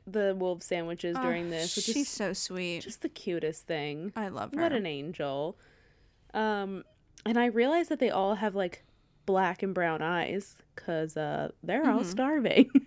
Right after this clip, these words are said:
Speaker 2: Yes, yeah.
Speaker 1: Um, and then they have an appointment with Carlisle where he's like, "The thing is breaking your body."
Speaker 2: Yeah, Bella's, like, dead. She looks dead.
Speaker 1: My girl
Speaker 2: And,
Speaker 1: is
Speaker 2: like,
Speaker 1: dying.
Speaker 2: yeah, you've got broken ribs, my dude. Like, y-, the thing is breaking you from the inside out.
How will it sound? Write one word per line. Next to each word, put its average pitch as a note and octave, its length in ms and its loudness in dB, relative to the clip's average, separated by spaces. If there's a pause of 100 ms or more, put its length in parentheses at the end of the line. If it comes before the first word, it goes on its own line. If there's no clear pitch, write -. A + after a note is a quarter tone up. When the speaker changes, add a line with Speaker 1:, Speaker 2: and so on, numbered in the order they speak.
(500)
Speaker 2:
Yes, - 400 -6
yeah. - 180 -4 (1040)
Speaker 1:
Um, G3 460 6
and A3 160 8
then A3 80 6
they A#3+ 120 8
have B3+ 140 4
an A#3 60 6
appointment G3+ 360 2
with G3 100 -2
Carlisle A#3 600 6
where G3+ 120 6
he's G3 240 0
like, E3+ 220 0 (100)
"The F#3+ 140 -4
thing F#3 220 2
is F3 120 0
breaking E3 380 0
your D3+ 80 0
body." G3 580 2 (420)
Speaker 2:
Yeah, B3 200 2
Bella's, D4 440 2
like, C4 300 -2
dead. G3+ 360 -2
She A#3 180 -2
looks A3 400 -2 (100)
dead. F#3 400 0 (100)
Speaker 1:
My G#3 160 0
girl G3+ 200 4
Speaker 2:
And, A3+ 80 8
Speaker 1:
is A3 40 2
Speaker 2:
like, G3 220 6
Speaker 1:
dying. E3+ 280 0 (300)
Speaker 2:
yeah, A#3 200 2
you've A#3+ 240 2
got A#3+ 200 6
broken B3+ 300 2
ribs, A3+ 340 2
my F3+ 120 -2
dude. E3+ 280 -2
Like, F3+ 200 -2
y-, G#3+ 160 -4
the G3+ 140 0
thing B3+ 260 2
is A#3 100 2
breaking A3+ 400 4
you G3 140 0
from G3 160 -2
the F#3 100 0
inside F#3 320 0
out. - 240 -4